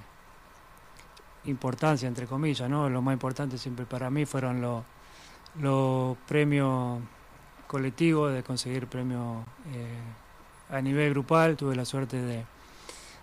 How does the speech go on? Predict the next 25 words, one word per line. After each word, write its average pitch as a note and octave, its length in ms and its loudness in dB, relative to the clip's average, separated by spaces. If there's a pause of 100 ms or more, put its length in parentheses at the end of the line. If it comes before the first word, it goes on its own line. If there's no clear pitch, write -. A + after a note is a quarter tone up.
(300)
de C#3 140 -2
haber C#3 220 2
conseguido C#3 500 2
todo C#3 220 2
en C3+ 60 0
mi C3 100 0
carrera C#3+ 420 0
y C3 60 0
te A#2 120 -6
podrás B2 280 -4
imaginar B2+ 400 -4
que B2 100 -8
después A#2+ 300 -8
de, A2+ 240 -6 (640)
de D3+ 100 -2
haber C#3 180 4
conseguido C3+ 400 0
el C3+ 60 2
Mundial, C3+ 380 0
que C3+ 60 -2
era C3 100 0
lo B2 80 -4
que B2+ 60 -4
me B2+ 100 -4
faltaba B2+ 720 -2